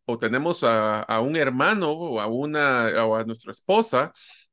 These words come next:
que tiene una empresa, es importante que nosotros estemos enterados de eso, porque el día que puede ser que ellos no estén, ¿qué significa eso para nosotros?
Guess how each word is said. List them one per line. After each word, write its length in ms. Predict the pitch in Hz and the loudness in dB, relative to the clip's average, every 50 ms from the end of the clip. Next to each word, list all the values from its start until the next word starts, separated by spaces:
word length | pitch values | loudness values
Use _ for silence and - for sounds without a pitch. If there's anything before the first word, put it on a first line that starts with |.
| _ _ | _ _
que 100 | - 139 | -4 -4
tiene 240 | 127 131 139 143 170 | -2 0 0 2 2
una 120 | 190 196 175 | 2 2 0
empresa, 440 | 135 117 123 - 170 - - - | 0 -2 0 0 0 0 0 -2
es 100 | 214 - | -4 -4
importante 520 | 208 190 - - 131 - - - - - 247 | -6 -6 -6 -8 -6 -2 -2 -2 -2 -2 -2
que 100 | 165 143 | -4 -4
nosotros 340 | 131 120 143 143 - 170 139 | -4 -4 -4 -4 -4 -6 -6
estemos 320 | 120 - 147 160 165 - | -4 -4 -4 -4 -4 -6
enterados 600 | 160 131 113 113 104 107 131 170 208 214 196 147 | -6 -4 -2 0 0 2 2 0 0 -2 -2 -2
de 160 | 113 113 120 151 | 0 0 0 0
eso, 220 | 302 - 349 339 | 0 -2 -6 -6
porque 260 | - 156 131 - - | -6 -6 -6 -4 -4
el 80 | 110 113 | -4 -2
día 200 | 139 170 165 - | -2 -2 -2 -2
que 120 | - 110 | -4 -6
puede 220 | - - 135 147 147 | -6 -4 -2 -2 -2
ser 160 | 185 160 - | -4 -6 -4
que 100 | - 110 | -4 -2
ellos 160 | 123 147 147 | -2 -2 -2
no 100 | 147 160 | -2 -4
estén, 400 | 160 - - 196 208 339 359 - _ _ _ _ _ _ _ _ | -4 -2 -2 -2 -2 -2 -4 -6 _ _ _ _ _ _ _ _
¿qué 160 | - 156 151 | 0 0 2
significa 640 | 147 - 190 175 143 120 - - 151 - - 113 147 | 2 0 -2 -2 0 -2 -2 -4 -4 -2 2 2 2
eso 180 | 160 - 156 | 2 0 -2
para 200 | - 123 110 107 | -4 -4 -4 -4
nosotros? 520 | - - - - 170 - - - - - | -6 -6 -4 -4 -4 -4 -6 -10 -16 -20